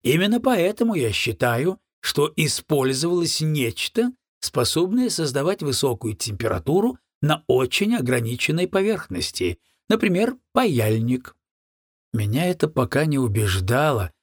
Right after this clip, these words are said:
но в конце концов это была экспертиза Мирза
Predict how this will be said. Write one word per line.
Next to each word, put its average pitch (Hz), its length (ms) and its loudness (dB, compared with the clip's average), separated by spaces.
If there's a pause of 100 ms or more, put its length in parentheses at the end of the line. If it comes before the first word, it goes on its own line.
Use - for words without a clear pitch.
(380)
но 156 120 -2
в - 80 -6
конце 147 340 2
концов 143 520 0
это 127 200 0
была 120 380 0
экспертиза 110 800 -2
Мирза 117 580 -2